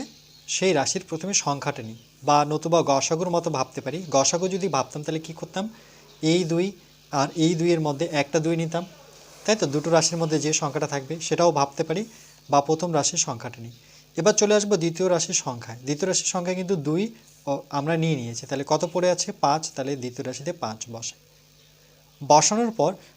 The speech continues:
আর লসাগু যেহেতু করছি, লসাগু, লসাগু যখন থাকবে তখন দেখো এখানে কি আছে? এক্স স্কয়ার, এখানে কি আছে? এক্স কিউব। তাহলে লসাগুর ক্ষেত্রে সবচেয়ে বড় ঘাত যেটা সেটা নিতে হবে। তাহলে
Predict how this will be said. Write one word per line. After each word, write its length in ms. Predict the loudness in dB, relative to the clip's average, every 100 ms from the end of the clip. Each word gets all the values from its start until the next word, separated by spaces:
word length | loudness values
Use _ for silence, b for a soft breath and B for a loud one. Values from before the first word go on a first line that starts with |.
| B 0
আর 80 | 2 6
লসাগু 340 | 6 6 2 2
যেহেতু 200 | 0 0 -4
করছি, 200 | -4 -4 2
লসাগু, 360 | 4 4 0 -2 0
লসাগু 360 | 0 0 -4 -10 -12 -20 _ _ _ _ _ _ b b b b
যখন 220 | -2 -2 -2 -2
থাকবে 240 | -2 0 -2
তখন 200 | 0 -2 -6 b b b b b _ -4
দেখো 200 | -2 -2 -4 -4
এখানে 180 | -4 -4 -2
কি 80 | -2
আছে? 140 | -2 -4 -4
এক্স 140 | -2 -2
স্কয়ার, 360 | 2 2 4 0 -12 _ -16 -8
এখানে 180 | -4 -4
কি 60 | -2 -4
আছে? 120 | -4 -6 -4
এক্স 180 | -2 -2 -6 -8 -6
কিউব। 200 | -6 -6 -14 b b b -4
তাহলে 200 | 0 0 0 2
লসাগুর 340 | 2 2 -4
ক্ষেত্রে 220 | -6 -2 0 0
সবচেয়ে 540 | 0 -2 -6 -4 -2 2
বড় 140 | 4 2 0
ঘাত 180 | -4 -6 -6 -8
যেটা 180 | -4 -4
সেটা 180 | -6 -8 -10
নিতে 160 | -10 -12
হবে। 140 | -14 -18 _ _
তাহলে 160 | -8